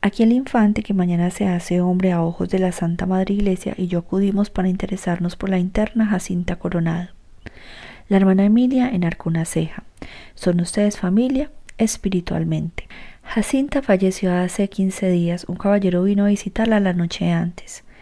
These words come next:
¿Es pariente suyo? ¿Se refiere al padre Fernando?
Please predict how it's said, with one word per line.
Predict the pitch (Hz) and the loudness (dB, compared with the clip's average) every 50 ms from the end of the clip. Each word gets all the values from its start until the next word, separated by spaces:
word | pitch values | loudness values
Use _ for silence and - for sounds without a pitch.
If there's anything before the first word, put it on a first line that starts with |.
| - - - - - - - - - - | -20 -20 -20 -20 -20 -20 -20 -20 -10 -6
¿Es | - - - | -6 -6 -2
pariente | - 196 190 214 220 214 214 - 240 | 0 0 2 2 2 2 2 0 -2
suyo? | - - 269 277 277 - 370 370 - - - - - - - - - | -2 -2 -2 -2 -2 -4 -6 -8 -8 -14 -20 -20 -20 -20 -20 -20 -14
¿Se | - - - 202 | -4 0 2 2
refiere | 202 190 - - 190 185 185 196 | 2 2 2 2 2 2 2 2
al | 208 208 214 | 0 0 0
padre | - 226 220 220 226 226 | 0 2 2 2 2 0
Fernando? | - - 190 185 190 208 220 233 233 233 262 | 0 0 0 2 4 4 4 4 2 0 -2